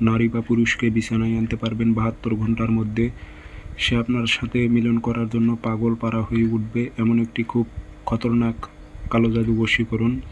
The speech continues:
তো এটি আপনারা কীভাবে প্রয়োগ করবেন বিস্তারিত সব কিছু বলবো। ভিডিওটি সম্পূর্ণ দেখবেন, চ্যানেলটি অবশ্যই সাবস্ক্রাইব করে রাখবেন।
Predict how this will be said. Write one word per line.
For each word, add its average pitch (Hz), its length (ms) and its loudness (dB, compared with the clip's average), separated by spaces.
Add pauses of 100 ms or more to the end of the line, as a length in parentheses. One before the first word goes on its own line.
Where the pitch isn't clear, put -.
(680)
তো - 120 -2
এটি 123 180 2
আপনারা 127 300 2
কীভাবে 123 320 0 (100)
প্রয়োগ 120 300 0
করবেন 117 340 4
বিস্তারিত 113 440 -2
সব 113 280 -2
কিছু 117 160 -2 (120)
বলবো। 110 200 0 (120)
ভিডিওটি 113 340 2
সম্পূর্ণ 113 420 0 (160)
দেখবেন, 120 320 0
চ্যানেলটি 110 340 0 (100)
অবশ্যই 110 360 -2
সাবস্ক্রাইব 113 460 -2
করে 107 240 0
রাখবেন। 95 280 -6